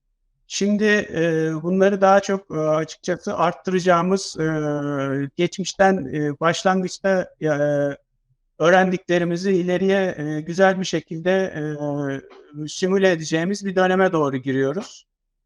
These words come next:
Vallahi biz, e, heyecanlıyız. Sektörün dinamiklerini, e, açıkçası hem de müşteri beklentilerini hem de rekabeti arttıracak bir, e,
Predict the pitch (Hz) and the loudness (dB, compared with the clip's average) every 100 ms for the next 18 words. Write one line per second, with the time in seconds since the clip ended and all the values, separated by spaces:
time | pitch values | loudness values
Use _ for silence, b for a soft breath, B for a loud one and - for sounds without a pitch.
0 | _ _ _ - 156 196 214 214 - 170 | _ _ _ 2 8 8 8 2 -2 2
1 | 170 170 160 165 160 170 185 190 202 202 | 2 2 -2 -4 -2 2 2 2 2 2
2 | 214 185 - 180 170 185 185 180 180 180 | 2 -2 -2 -4 -2 -2 0 0 0 0
3 | 175 - 175 170 190 202 - 151 151 147 | -2 -2 -4 0 2 0 0 -2 -2 -2
4 | 147 156 - - 165 - 175 165 175 170 | -4 -6 -10 -4 -2 0 0 0 -2 -4
5 | 160 - 180 175 165 - 151 147 143 139 | -4 -2 0 0 -2 -2 -4 -4 -4 -2
6 | 131 143 190 - _ _ _ _ 185 196 | -2 -2 -6 -10 _ _ _ _ 0 4
7 | 190 180 175 175 170 170 190 165 165 165 | 4 4 4 2 2 0 0 0 -2 -6
8 | 151 180 190 - 175 170 - 151 147 143 | -2 0 0 -2 -4 -4 -4 -4 -2 -2
9 | 143 139 135 135 131 135 135 | -2 -2 -2 -4 -4 -6 -6